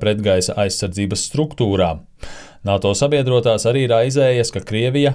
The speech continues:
izmantojot Turcijai pārdoto S četrsimt sistēmu, varētu mēģināt izspiegot alianses militāros lidaparātus.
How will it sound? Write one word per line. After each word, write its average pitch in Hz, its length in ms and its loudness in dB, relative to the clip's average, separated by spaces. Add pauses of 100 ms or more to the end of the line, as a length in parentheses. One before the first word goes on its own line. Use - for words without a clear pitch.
izmantojot 90 680 0
Turcijai 104 460 -2
pārdoto 104 600 0
S 104 200 -2
četrsimt 110 480 -2
sistēmu, 135 680 0 (340)
varētu 143 380 0
mēģināt 123 560 0
izspiegot 92 680 0
alianses 107 640 0
militāros 104 640 0
lidaparātus. 92 800 2